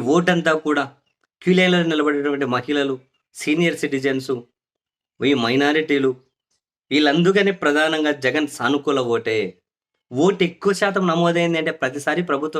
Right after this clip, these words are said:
వ్యతిరేక ఓటు అని చెప్పి అనుకోవడానికి ఆస్కారం లేదు. ఇది ప్రభుత్వ సానుకూల ఓటే అని చెప్పి బల్ల గుద్ది మరి అందుకే చెబుతున్నా. ఇవంతా కూడా ఆ ట్రెండ్కి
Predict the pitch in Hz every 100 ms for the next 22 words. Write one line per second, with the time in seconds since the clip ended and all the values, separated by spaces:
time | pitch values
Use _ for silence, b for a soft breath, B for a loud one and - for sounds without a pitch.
0 | - 107 143 156 156 147 143 139 131 127
1 | 131 127 120 113 117 135 131 120 110 107
2 | 98 _ _ _ b _ 165 170 139 170
3 | 180 165 120 139 147 156 139 135 131 127
4 | 135 175 95 117 135 151 147 131 131 120
5 | 123 139 123 135 127 113 107 101 90 _
6 | _ _ _ _ _ _ _ _ _ _
7 | _ _ _ _ _ _ _ _ _ _
8 | _ _ _ 160 165 170 190 202 196 175
9 | - 156 180